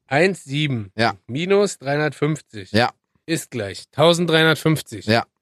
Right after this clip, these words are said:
Speaker 1: Durch sieben sind hundertzweiundneunzig.
Speaker 2: Wie hundertzweiundneunzig?
Speaker 1: Hundertzweiundneunzig Schachteln Zigaretten weniger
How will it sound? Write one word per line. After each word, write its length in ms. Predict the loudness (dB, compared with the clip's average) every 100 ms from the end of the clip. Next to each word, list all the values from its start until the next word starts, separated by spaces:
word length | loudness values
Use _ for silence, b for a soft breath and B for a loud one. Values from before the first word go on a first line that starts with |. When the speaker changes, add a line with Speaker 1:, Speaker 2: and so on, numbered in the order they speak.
| _
Speaker 1:
Durch 380 | 0 0 0 -4
sieben 380 | -6 -2 -2 -6 _ _ _
sind 240 | -4 -2
hundertzweiundneunzig. 1040 | 0 2 2 2 0 2 2 0 -2 -14 -16 _
Speaker 2:
Wie 100 | 0
hundertzweiundneunzig? 600 | 2 2 0 -2 -2 -4
Speaker 1:
Hundertzweiundneunzig 840 | 0 2 2 2 2 4 0 -2 -4
Schachteln 320 | -4 -4 -6
Zigaretten 520 | -4 -4 -2 -2 0
weniger 480 | 0 0 0 0